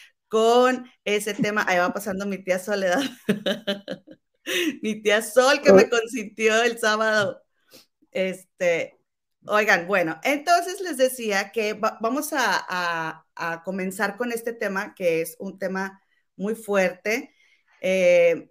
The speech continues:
Speaker 1: ya llegó, em,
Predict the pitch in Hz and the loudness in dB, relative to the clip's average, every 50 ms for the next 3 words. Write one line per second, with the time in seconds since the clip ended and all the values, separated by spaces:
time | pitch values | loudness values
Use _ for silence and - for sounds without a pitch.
0 | _ - 185 165 202 202 196 196 202 208 214 202 208 214 214 214 214 214 214 208 | _ -20 -8 -2 0 2 2 2 2 0 -2 -2 -2 -2 0 0 0 0 0 0
1 | 208 202 190 175 - - _ _ _ _ _ _ _ _ _ _ _ _ _ _ | -2 -2 -4 -8 -10 -16 _ _ _ _ _ _ _ _ _ _ _ _ _ _
2 | _ _ _ _ _ _ _ - 175 101 190 180 175 170 - - | _ _ _ _ _ _ _ -8 -6 -6 -6 -6 -8 -8 -10 -14